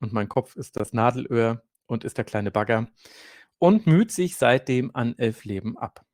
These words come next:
Mit Elf Leben ging es los im Anfang September zweitausendzwanzig. Man muss nicht Mathematik studiert haben, um zu sehen,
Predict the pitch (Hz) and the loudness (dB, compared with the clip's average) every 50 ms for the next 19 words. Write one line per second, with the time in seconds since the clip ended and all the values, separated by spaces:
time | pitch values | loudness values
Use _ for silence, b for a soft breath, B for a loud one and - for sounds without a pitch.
0 | _ - - - - 104 104 - 123 123 123 120 107 - 113 107 - - - 135 | _ -14 -14 -10 -10 -12 -10 -4 -4 -2 -2 -2 -6 -6 -10 -12 -12 -4 -2 0
1 | 147 165 - - _ _ - 110 107 95 - _ _ _ - 143 175 - - 175 | 0 0 -4 -8 _ _ -6 -6 -6 -6 -10 _ _ _ 0 0 0 2 0 0
2 | 170 165 - 156 - _ - 117 104 110 110 113 110 - - - - 98 110 - | -2 -2 -6 -10 -10 _ -4 -4 -2 -2 -4 -4 -6 -8 -12 -10 -10 -10 -8 -8
3 | 123 117 113 - - 113 117 131 - 151 151 151 - _ b b b b b b | -10 -10 -10 -6 -4 -4 -2 -2 -2 -4 -6 -6 -8 _ b b b b b b
4 | b b _ 107 104 110 127 - - - _ 120 123 151 196 - - - - - | b b _ -10 -8 -8 -8 -8 -10 -12 _ -2 0 0 0 0 -4 -14 -20 -20
5 | _ _ 127 120 - - 123 - 143 139 - - - 131 117 120 120 - - 117 | _ _ -6 -6 -4 -4 -4 -4 -6 -8 -8 -8 -8 -6 -4 -4 -6 -2 -2 -2
6 | 113 117 120 120 113 107 - 120 107 104 110 117 120 123 120 b | -2 -2 -4 -6 -8 -10 -8 -8 -4 -2 0 0 0 0 -4 b